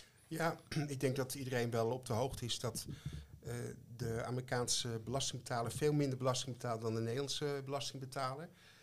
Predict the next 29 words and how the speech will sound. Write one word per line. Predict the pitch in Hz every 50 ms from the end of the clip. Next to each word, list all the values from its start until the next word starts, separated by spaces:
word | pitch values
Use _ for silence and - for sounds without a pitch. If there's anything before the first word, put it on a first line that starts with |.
| - -
En | - 120 117 127
uiteraard | 117 127 127 - 120 113 110 -
heb | 120 113 -
je | 120
daar | - - -
ook | 113 101 -
verschillende | - - - - - - 123 127 127
vormen | - - - 147 147 143 143 143
van | - 139 131
belasting. | 127 127 127 131 127 127 - - 147 160 147 127
Maar | 127 127 127 - -
een | 123 123
belangrijk, | 113 135 156 175 175 151 131 120 117 - - - - - - - - - - - - - - _
eh, | - 123 120 113
vorm | - - 156 151 127
van | 127 120
belasting | 117 123 143 139 - - 127 -
is | -
de | - - -
countybelasting. | - 156 147 156 156 151 - - 127 117 113 107 104 95 - - - 147 170 156
Dus | 123 107 - -
dat | - - 107 -
is, | 110 - - - 110
eh, | 107 104 101 101 101
de | 110 -
plek | - - 120 110 -
waar | 110 107 101
je | 101 101
woont. | 113 120 107 101 - - - -